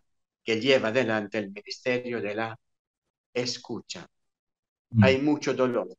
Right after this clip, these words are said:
Speaker 1: En todas las familias hay mucho dolor. Basta tocar una herida y al toque sale. Y hay heridas, hay heridas por todo lado.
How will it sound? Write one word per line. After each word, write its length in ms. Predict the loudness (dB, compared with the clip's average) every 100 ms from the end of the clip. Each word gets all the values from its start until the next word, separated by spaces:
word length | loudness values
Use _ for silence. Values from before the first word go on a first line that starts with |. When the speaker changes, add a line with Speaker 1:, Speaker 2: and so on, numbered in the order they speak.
| _ _ _ _ _ _ _
Speaker 1:
En 240 | -6 -6 -2
todas 240 | 2 2
las 200 | 2 -2
familias 500 | -4 -4 -4 -4 -4
hay 160 | -6 -4
mucho 320 | -6 -8 -10
dolor. 260 | -12 -14 -18 _ _ _ _ _ _ _ _ _ _
Basta 380 | 0 0 -4 -4
tocar 500 | -4 -2 0 0 -2 _ _ _ _
una 280 | -4 -2 -2
herida 500 | -2 -2 -2 -4 -6 _ _ -10
y 240 | -6 -2
al 200 | -2 -2
toque 280 | -4 -4 -10
sale. 600 | -4 -4 -4 -6 -8 -8 _ -20 _ _ _ _ _ _ _ _ _ _ _ _ _ _ _ _ 0
Y 380 | 6 8 6 4
hay 180 | 6 6
heridas, 560 | 6 0 -4 -10 -6
hay 180 | 0 0
heridas 420 | 2 0 0 -2
por 180 | -4 -8
todo 200 | -4 -4
lado. 220 | -4 -6